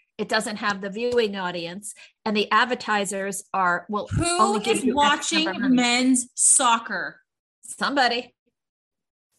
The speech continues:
Speaker 2: I don't think so.
Speaker 1: They're actually watching the opposite team. <laughs>
Speaker 2: I know, like, <laughs> it's awful. What was that? Do you remember?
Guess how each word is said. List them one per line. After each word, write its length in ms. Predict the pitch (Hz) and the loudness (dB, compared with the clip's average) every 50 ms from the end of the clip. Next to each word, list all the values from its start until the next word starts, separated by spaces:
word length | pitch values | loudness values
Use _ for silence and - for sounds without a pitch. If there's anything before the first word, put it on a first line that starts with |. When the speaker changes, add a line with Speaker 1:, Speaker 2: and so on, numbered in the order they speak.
| _ _ _ - | _ _ _ -20
Speaker 2:
I 60 | 208 | -18
don't 180 | 214 202 175 170 | -16 -16 -18 -16
think 180 | 180 180 170 165 | -20 -20 -14 -14
so. 280 | - - - 214 196 _ _ _ _ _ _ _ _ - _ - | -16 -16 -16 -20 -20 _ _ _ _ _ _ _ _ -20 _ -2
Speaker 1:
They're 160 | 220 247 240 | 0 2 2
actually 320 | 269 - 330 - - 330 277 | 2 2 0 0 -2 0 4
watching 360 | 247 240 240 - - 254 214 | 4 4 2 2 -4 -6 -4
the 140 | 208 202 - | -6 -6 -4
opposite 400 | 202 208 - 202 - - 196 - | -4 -4 -4 -6 -10 -10 -10 -12
team. 320 | - - 254 202 - 151 202 | -12 -12 -12 -12 -6 -4 -4
<laughs> 200 | - - - - | -2 -2 2 2
Speaker 2:
I 480 | 339 330 - - - 349 349 359 - | 2 2 0 -4 0 2 4 4 4
know, 260 | 349 339 - 359 359 349 381 339 - - - 269 - - - - - - _ _ _ - - - - - | 4 2 4 4 4 6 4 4 2 2 -4 -6 -8 -8 -18 -20 -20 -20 _ _ _ -8 -8 -8 -6 -8
like, 160 | 302 - - | -8 -8 -8
<laughs> 60 | _ - | _ -20
it's 260 | - - - - - - - | -20 -20 -20 -20 -18 -14 -10
awful. 480 | 214 233 262 254 - 151 - - _ _ - - - - _ _ | -8 -8 -10 -10 -12 -16 -18 -18 _ _ -20 -20 -20 -20 _ _
What 140 | - 440 554 - | -6 -6 -6 -6
was 100 | - - | -6 0
that? 260 | 453 440 - - - - - | 2 2 2 0 -2 -10 -6
Do 100 | - 254 - _ 440 | -6 -6 -6 _ -10
you 100 | 554 698 698 523 | -8 -8 -4 -2
remember? 460 | 453 370 320 294 302 294 294 294 294 | -2 -2 0 0 2 0 0 0 -4